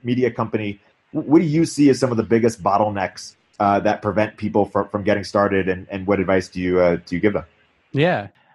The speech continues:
Speaker 2: I mean, I think that question is gonna be determined by, like, who's trying to start the podcast, you know, whether it's an organization, an individual,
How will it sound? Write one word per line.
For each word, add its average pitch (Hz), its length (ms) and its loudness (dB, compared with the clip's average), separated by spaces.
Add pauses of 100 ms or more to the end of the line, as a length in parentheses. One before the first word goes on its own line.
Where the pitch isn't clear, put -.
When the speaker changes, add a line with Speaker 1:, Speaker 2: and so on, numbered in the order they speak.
Speaker 2:
I - 20 -2
mean, 151 120 4
I 156 80 2
think 170 240 -2
that 165 180 0
question 139 400 0
is 110 100 -2
gonna 113 220 -2
be 113 240 -2
determined 107 480 -4
by, 101 160 -2
like, 95 160 -6
who's 117 320 2
trying 107 240 -4
to 104 80 -4
start 98 240 -4
the 107 80 -8
podcast, 117 600 -2 (220)
you 120 180 -4
know, 98 140 -8
whether 113 300 0
it's 107 120 -8
an 117 60 -6
organization, 120 640 0
an 110 140 0
individual, 113 720 0